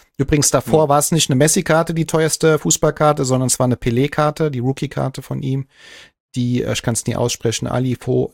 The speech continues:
Speaker 1: Alifa Bo-, Boalanger, glaub ich, so heißt die Serie.
Speaker 2: Genau.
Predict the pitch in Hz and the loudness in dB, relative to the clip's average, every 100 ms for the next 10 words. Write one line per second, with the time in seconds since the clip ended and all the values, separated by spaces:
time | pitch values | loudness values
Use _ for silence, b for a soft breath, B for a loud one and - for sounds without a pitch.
0 | - 123 120 151 143 123 110 123 123 127 | -6 -4 -4 -4 -2 -4 -2 0 2 2
1 | 131 151 131 117 117 113 104 123 139 165 | 0 -4 -6 -4 -4 -4 -2 -2 -2 -4
2 | - _ - 131 131 131 123 - 120 117 | -10 _ -6 -4 -2 -2 -4 -4 -6 -4
3 | 120 120 120 123 B B 120 117 | -4 -4 -4 -6 B B -4 -4